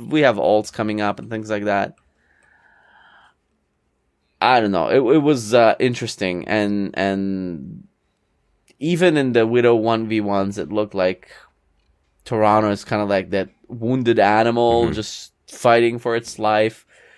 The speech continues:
Speaker 1: This is their meta. This is where they feel c-, the most comfortable. And,
Speaker 2: Yeah.
Speaker 1: and they,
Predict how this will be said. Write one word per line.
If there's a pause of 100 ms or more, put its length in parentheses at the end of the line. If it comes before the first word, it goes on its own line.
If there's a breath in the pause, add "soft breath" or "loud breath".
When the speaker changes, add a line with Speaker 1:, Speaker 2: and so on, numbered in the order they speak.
(260 soft breath)
Speaker 1:
This
is
their
meta.
This
is
where
they
feel
c-,
the
most
comfortable.
And,
Speaker 2:
Yeah.
Speaker 1:
and
they,